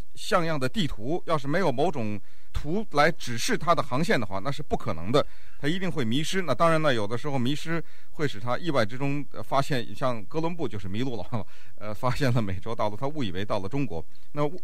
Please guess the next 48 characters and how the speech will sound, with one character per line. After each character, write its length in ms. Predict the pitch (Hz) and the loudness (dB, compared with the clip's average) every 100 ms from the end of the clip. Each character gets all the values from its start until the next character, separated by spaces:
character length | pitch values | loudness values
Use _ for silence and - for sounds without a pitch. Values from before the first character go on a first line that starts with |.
| - | 2
哥 120 | 247 | 2
伦 180 | 208 226 | 2 2
布 120 | 226 | 2
为 120 | 190 | 2
什 100 | 160 | 2
么 60 | 165 | 2
会 220 | 202 180 - - - | 0 0 -2 -2 2
到 140 | 180 | 4
了 140 | 156 131 | 4 4
美 180 | 107 90 | 2 2
洲 160 | 190 | 0
的 60 | 156 | 0
时 120 | 120 | 0
候 220 | 117 117 - - - | 2 2 2 -2 0
误 160 | 196 165 | 0 0
以 100 | 98 | 0
为 220 | 107 135 - - - | 0 0 0 0 0
到 140 | 160 | 0
了 100 | 131 | 0
中 200 | 104 240 | 2 2
国， 160 | 131 98 | 4 2
到 160 | 165 | 2
处 160 | 147 131 | 2 0
找 160 | 107 92 | 0 0
中 160 | 208 | 2
国 100 | 160 | 4
人 160 | 110 95 | 4 4
呢？ 160 | 92 95 - - | 2 0 0 0
就 120 | 139 | 0
是 120 | 120 | 0
因 100 | 131 | 2
为 240 | 120 120 120 - - - | 2 2 2 -2 -2 0
这 140 | 156 | 0
个 100 | 113 | 0
也 160 | 104 90 | 0 0
是 160 | - | 0
Menzies 460 | 117 120 147 123 87 | 0 2 2 2 0
提 160 | - 113 | -2 -2
出 140 | 135 | 0
的， 140 | 110 87 | 0 0
他 120 | 139 | 0
手 200 | 131 160 | 0 0
里 80 | 123 | 0
拿 180 | 104 | 0
了 100 | 160 156 | 0 0
一 40 | |
张 160 | 131 151 | 0 0
图， 340 | - 104 143 | 0 0 0